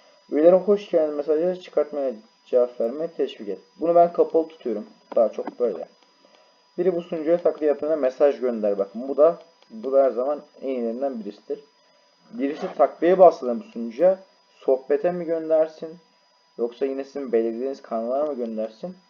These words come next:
Onu gösteriyor. Yine tutalım açık olsun.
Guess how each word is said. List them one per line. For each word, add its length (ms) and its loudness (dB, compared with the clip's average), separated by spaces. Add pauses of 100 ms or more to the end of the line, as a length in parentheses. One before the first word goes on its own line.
(720)
Onu 240 -2
gösteriyor. 600 -4 (640)
Yine 200 -10
tutalım 360 -6
açık 260 -10
olsun. 200 -20